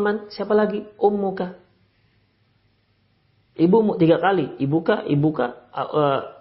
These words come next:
ummuka, ummuka, ummuka." "Ibumu, ibumu, ibumu." Tanya lagi, "Summa man? Setelah ibu siapa?" Sudah tiga kali nih ibu nih. "Summa abuka." Kemudian ibu, eh, kemudian ayahmu. "Summa man?" Masih ditanya lagi, "Siapa lagi?"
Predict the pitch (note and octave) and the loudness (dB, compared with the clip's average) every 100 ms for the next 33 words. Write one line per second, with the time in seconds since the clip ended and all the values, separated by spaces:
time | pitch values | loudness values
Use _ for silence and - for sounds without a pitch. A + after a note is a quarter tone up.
0 | - F3 F3 F#3+ A3+ - F3 F3+ F#3 - | -4 0 2 2 -2 -2 -2 -2 -2 -4
1 | F#3 F3 F3 D3 - _ _ G#3 D3 G3+ | -2 -2 -4 -14 -20 _ _ 0 4 4
2 | A3 G#3+ D#3+ D#3+ G3 G3+ D#3+ C#3+ C3 A2 | 2 2 2 4 4 4 4 2 0 -6
3 | - _ _ _ _ - G3+ G#3 G3 F3+ | -16 _ _ _ _ -4 0 2 0 0
4 | C#4+ C#4 C4 B3+ B3+ A3+ A3 A3 A3+ A#3+ | 2 4 2 0 2 2 4 2 2 0
5 | A#3 G#3 - - D#3 D3+ D3 D#3 G#3+ D#3+ | -2 -2 -12 -8 -2 2 2 4 4 4
6 | D#3+ D3+ C#3+ - - _ _ _ _ _ | 2 2 -2 -10 -20 _ _ _ _ _
7 | _ _ _ _ _ _ _ _ _ _ | _ _ _ _ _ _ _ _ _ _
8 | - G3+ C#3+ - B2+ B2+ B2 A#2+ - - | -8 -2 0 -2 -6 -6 -6 -8 -12 -20
9 | _ - A#2+ C3+ D#3+ - D3+ C#3 C#3+ C#3+ | _ -14 -2 0 0 0 0 2 0 0
10 | C#3 C#3 D3+ C#3+ D#3+ D3+ C3+ B2 A#2+ - | -6 -4 0 2 2 2 -4 -6 -12 -16
11 | _ _ _ _ _ _ _ _ _ _ | _ _ _ _ _ _ _ _ _ _
12 | _ - C4+ C4 B3+ B3 A3 F#3+ A#3 A3+ | _ 0 2 2 2 0 0 0 2 2
13 | A#3 A3+ G#3+ C4 B3+ B3 A#3 | 4 4 2 0 2 2 0